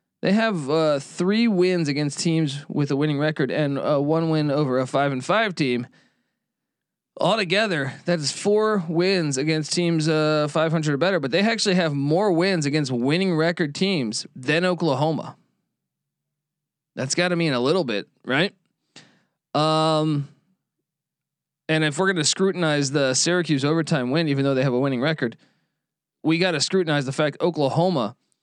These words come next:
almost lost to a, a, a Tulane team that's winless in the F B S,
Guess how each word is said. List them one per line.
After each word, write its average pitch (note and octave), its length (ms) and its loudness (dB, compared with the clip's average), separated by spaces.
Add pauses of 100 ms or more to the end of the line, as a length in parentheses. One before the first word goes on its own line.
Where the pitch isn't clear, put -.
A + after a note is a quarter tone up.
(520)
almost F3 480 0
lost E3 420 0
to A#2+ 220 0
a, A2 240 0
a, A2 440 -2
a - 60 -4
Tulane F#3 460 0
team D#3+ 200 0
that's C3 180 -2
winless D#3+ 560 0
in D3+ 100 0
the C#3+ 140 2
F D3+ 160 -4
B B2+ 120 0
S, C#3 320 -2